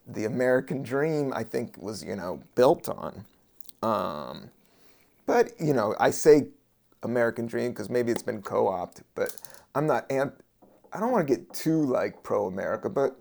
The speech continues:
that's where I was born. But I do understand the bigger picture, and I've traveled around the world in this beautiful blue planet from, I've been to Alaska,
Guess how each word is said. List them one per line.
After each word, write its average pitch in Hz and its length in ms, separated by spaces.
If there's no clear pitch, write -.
that's - 200
where 190 180
I 214 40
was 208 140
born. 170 420
But 139 120
I 135 80
do 175 220
understand 135 520
the 107 40
bigger 127 280
picture, 123 360
and 110 100
I've - 140
traveled 117 400
around 107 220
the 80 80
world 113 360
in 98 160
this 95 140
beautiful 131 480
blue 117 340
planet 110 600
from, 92 400
I've 151 160
been 127 180
to - 80
Alaska, 160 760